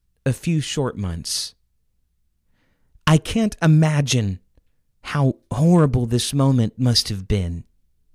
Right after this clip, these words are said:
Every time I've ever heard the story of Mephibosheth, I've always pictured him as an infant or a baby, and somehow the nanny fell and dropped him, and,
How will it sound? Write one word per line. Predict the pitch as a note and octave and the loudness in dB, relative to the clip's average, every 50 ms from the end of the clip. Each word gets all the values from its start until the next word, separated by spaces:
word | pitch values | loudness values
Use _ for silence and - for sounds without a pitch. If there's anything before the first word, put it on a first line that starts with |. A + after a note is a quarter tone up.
| _ _ _ _ _ _ _ _ _ - - _ _ _ _ _ _ _ _ _ _ _ - | _ _ _ _ _ _ _ _ _ -20 -20 _ _ _ _ _ _ _ _ _ _ _ -2
Every | D3 D#3 E3+ G3+ | 0 0 0 -2
time | F#3+ - F#3 F3 F3 | -2 -2 0 0 0
I've | E3 E3 D3+ | 0 2 2
ever | D#3+ D3 C3+ C#3 | 2 2 2 0
heard | B2 - - D3+ C#3+ C3 | -2 0 2 2 2 2
the | B2+ | 2
story | A#2 - - C#3 C3 B2 A#2+ A#2 | 0 0 0 0 -2 0 0 0
of | A2 A2+ | 0 0
Mephibosheth, | A#2+ A2 - C3 B2 A2+ A#2 - - B2+ A#2 - | 0 0 0 0 0 0 -2 -2 0 -2 -2 0
I've | - A2+ A2+ | -2 -2 0
always | C3 C3 C3 C3 B2+ - | 0 0 2 0 0 -2
pictured | - - C3+ B2 - - B2+ - | -2 -2 -2 -2 -2 -4 -6 -2
him | - C3 A#2+ A#2+ | 0 0 0 0
as | A2+ A2 - | 0 -2 -2
an | G#2+ - - | -6 -6 -2
infant | C#3 C#3 C3+ - - C3 B2+ A#2+ - | -2 -2 0 -2 -2 -4 -4 -4 -4
or | A#2+ A2 | -6 -6
a | G#2 G2 | -6 -4
baby, | F#2+ C3 B2+ B2+ B2 A#2 A#2+ A#2 A2 G#2 | -2 -2 -2 0 0 0 0 0 0 -2
and | G2 F#2 F2+ - - - - - - - - | -2 -4 -6 -10 -14 -20 -20 -20 -20 -16 -8
somehow | - - - C#3+ C#3 B2+ - - C3 C3 B2+ | -4 -2 0 0 0 0 -2 -2 0 0 0
the | B2 A#2+ A2+ | 0 2 2
nanny | A2 A#2+ B2 C3 C3+ C3 A#2+ A2+ | 2 2 2 2 2 2 2 0
fell | G#2+ - _ - C3+ C3+ C3 C3 B2+ | -2 -6 _ -8 -6 -6 -6 -4 -4
and | A2 A2 G#2+ | -4 -4 -4
dropped | - B2+ B2+ B2+ - - - | -4 -4 -4 -4 -6 -4 -2
him, | C3+ A#2+ A2+ | -2 0 0
and, | G#2+ G2+ G2 | 0 -2 -4